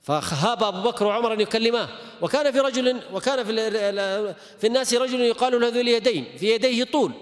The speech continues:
فصلى، ف-، ف-، فقال: "يا رسول الله، أنسيت أم قصرت؟" قال: "لم أنسى ولم تقصر." قالوا: "بل نسيت يا رسول الله." فقام فصلى ركعتين، وقد خرج السرعان من المسجد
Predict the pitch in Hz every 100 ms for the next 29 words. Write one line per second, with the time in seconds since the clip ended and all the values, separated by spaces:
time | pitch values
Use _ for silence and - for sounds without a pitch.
0 | - - - - _ _ _ _ _ 147
1 | 175 185 123 - - - - _ _ _
2 | - - 214 214 208 160 170 170 180 170
3 | 226 226 226 220 226 220 170 190 226 330
4 | 294 240 202 - 175 202 - - - -
5 | 165 151 165 196 208 220 226 220 269 -
6 | 147 - - _ - 147 139 131 127 127
7 | - 127 113 101 101 104 95 95 _ _
8 | - - 220 320 294 220 202 226 190 175
9 | 170 - 156 - - - 143 185 - 254
10 | 196 190 - 190 170 202 147 147 147 180
11 | 190 247